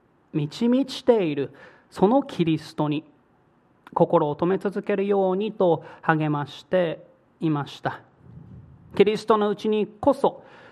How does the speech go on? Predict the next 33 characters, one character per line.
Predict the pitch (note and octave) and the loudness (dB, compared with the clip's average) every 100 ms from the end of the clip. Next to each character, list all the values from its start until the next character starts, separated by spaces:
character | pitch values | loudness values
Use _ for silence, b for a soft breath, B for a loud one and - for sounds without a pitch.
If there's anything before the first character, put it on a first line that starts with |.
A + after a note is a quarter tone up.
| B _ _ _ _ - | B _ _ _ _ -4
知 | - | 2
恵 | E3+ | 2
と | E3 D3+ | 2 -4
知 | - | -4
識 | F#3+ - G3+ | -4 -4 -2
の | G3+ | -2
す | - | 0
べ | A3+ G#3 | 0 0
て | G3+ | 0
と | G3+ | 0
い | G3+ | 0
う | |
も | G#3 | -2
の | G#3+ G#3 | -2 -4
が、 | - | -6
す | - | -4
べ | G#3+ G#3 | -2 -2
て | G3+ | 0
が | G3+ - - | 0 -2 2
あ | C4 | 4
る | B3 | 4
か | A3+ D3+ | 0 -4
ら、 | C3+ - - - - - - | -4 -8 -20 -20 -20 -20 -6
キ | - | -2
リ | A3+ A3+ | 0 -2
ス | - | 2
ト | A3+ | 2
の | G#3+ | 2
う | A3 | -2
ち | G3 G#3+ | -4 0
に | G#3 F#3+ F3+ _ _ | 0 0 -4 _ _
こ | - D#4 | -2 -2
そ | - G#3 | 4 4